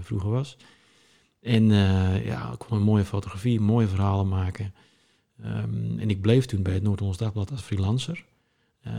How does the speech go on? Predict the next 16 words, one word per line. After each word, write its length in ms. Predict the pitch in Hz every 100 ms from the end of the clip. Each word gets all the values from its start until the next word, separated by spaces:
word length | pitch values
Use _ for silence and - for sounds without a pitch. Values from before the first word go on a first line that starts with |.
| 117 117 127
tot 180 | - -
mijn 120 | 104
negenentwintigste. 720 | 98 104 85 85 110 110 - -
En 120 | 101
toen 200 | 117 104
ben 140 | 90
ik 100 | 87
naar 120 | 90
de, 120 | 92 107
bij 120 | 95
de 100 | 90
Telegraaf 440 | 101 90 101 120
eigenlijk 280 | 120 107 98
binnengekomen. 580 | 104 101 98 110 98 95 - _ _ _ _ _ 127
En, 220 | 92
eh, 40 | 92